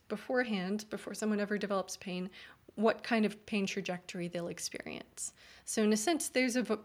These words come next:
pre-existing vulnerability. So if you've had a, if, and this is one of the reasons why I think that women are particularly, um, susceptible to develop pain,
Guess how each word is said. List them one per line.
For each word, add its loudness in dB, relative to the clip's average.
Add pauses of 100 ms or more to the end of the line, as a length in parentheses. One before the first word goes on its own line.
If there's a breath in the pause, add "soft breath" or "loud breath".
(100)
pre-existing 0
vulnerability. -4 (300 loud breath)
So 2
if 2
you've 2
had 2 (160)
a, 0 (400 loud breath)
if, 0 (640)
and 6
this 4
is 4
one 8
of 6
the 4
reasons 4
why 2
I 2
think -2
that -4
women 4
are 2
particularly, -2 (500 loud breath)
um, 0
susceptible -2
to -6
develop -4
pain, -2